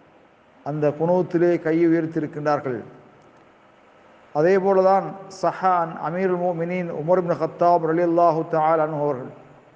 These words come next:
ரஃபுல் யதைனி ஃபி குனூத்தில் வித்ர், உமர் இப்னு கத்தாப் ரலியல்லாஹு தஆலா அன்ஹு அவர்களும் வித்ருடைய குனூத்திலே இரு கையை உயர்த்திய செய்தி சஹீஹானதாக இருக்கும்.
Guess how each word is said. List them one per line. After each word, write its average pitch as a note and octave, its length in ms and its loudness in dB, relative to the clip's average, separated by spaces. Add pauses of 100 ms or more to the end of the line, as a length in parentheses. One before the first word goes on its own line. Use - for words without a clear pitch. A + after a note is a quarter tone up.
(720)
ரஃபுல் D#3 360 2
யதைனி F3+ 440 2
ஃபி D#3+ 240 -4
குனூத்தில் D#3+ 500 -4
வித்ர், D3 180 -6 (840)
உமர் E3 220 2
இப்னு F#3 180 2
கத்தாப் F3+ 460 4
ரலியல்லாஹு F3+ 600 4
தஆலா F3 400 4
அன்ஹு E3+ 140 0
அவர்களும் D#3+ 480 -2 (1600)
வித்ருடைய F#3+ 540 4
குனூத்திலே F#3 760 0
இரு E3+ 180 2
கையை F3+ 260 2
உயர்த்திய F3 460 2
செய்தி E3+ 600 0 (360)
சஹீஹானதாக E3 680 0
இருக்கும். D3 400 -2